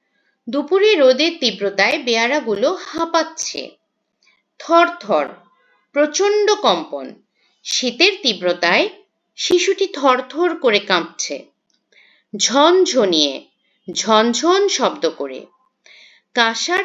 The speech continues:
থালাটা মাটিতে পড়ে ঝনঝনিয়ে উঠল। দুর্দশা,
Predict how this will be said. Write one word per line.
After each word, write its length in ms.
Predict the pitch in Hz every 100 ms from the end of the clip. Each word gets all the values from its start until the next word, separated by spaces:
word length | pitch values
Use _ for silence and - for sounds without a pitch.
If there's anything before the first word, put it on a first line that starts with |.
| 370
থালাটা 520 | 247 190 165 160 269
মাটিতে 460 | 349 196 214 240 330
পড়ে 340 | 330 220 294
ঝনঝনিয়ে 880 | 233 220 254 285 285 285 247 214 190
উঠল। 440 | 147 143 - 123 - _ _ _ _ _ _ _ _ _ _ _ _
দুর্দশা, 800 | 226 339 330 208 170 - 139 131